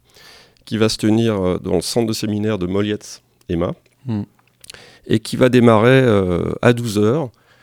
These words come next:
Speaker 1: Euh, de douze à quatorze, on va avoir une exposition en introduction, euh, de, tournant autour du ressenti des enfants autour
Speaker 2: Oui.
Speaker 1: de ces phénomènes.
Speaker 2: Ça, c'est intéressant, ouais.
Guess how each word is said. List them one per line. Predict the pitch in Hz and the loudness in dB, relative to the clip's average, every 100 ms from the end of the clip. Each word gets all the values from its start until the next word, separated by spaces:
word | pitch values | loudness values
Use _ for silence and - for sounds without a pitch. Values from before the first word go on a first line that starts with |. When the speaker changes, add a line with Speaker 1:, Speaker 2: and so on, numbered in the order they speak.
| _ _ - | _ _ -4
Speaker 1:
Euh, | 95 95 | -4 -2
de | 107 | -4
douze | 110 120 | -4 -4
à | 107 | -2
quatorze, | 107 - 135 139 | -2 -2 -4 -4
on | 98 | -4
va | 101 | -2
avoir | 104 104 | 0 0
une | 110 | -2
exposition | - - 104 101 - 107 131 110 | -4 -6 -6 -8 -4 -4 -2 -2
en | 98 | -4
introduction, | 101 110 101 101 - 123 143 147 | -4 -6 -8 -10 -6 -4 -4 -6
euh, | 107 92 92 90 85 85 90 | -6 -2 -2 -4 -6 -8 -8
de, | - 95 95 90 - - - - - - - | -4 -4 -4 -6 -8 -10 -10 -12 -10 -12 -14
tournant | - 113 104 113 135 131 | -8 -6 0 2 2 2
autour | 113 - - 135 131 | 0 -2 -4 -4 0
du | 101 | 2
ressenti | 101 135 135 127 123 | 4 4 2 -2 -2
des | 117 | -2
enfants | 104 - 123 | -2 -4 -6
autour | 120 117 | -2 2
Speaker 2:
Oui. | 113 | 2
Speaker 1:
de | 107 | 2
ces | - | -4
phénomènes. | - 90 82 73 | -6 -4 -2 -4
Speaker 2:
Ça, | 151 | -4
c'est | 135 | -4
intéressant, | 117 - 107 - 143 113 | -4 -4 -6 -4 -6 -4
ouais. | 101 | -6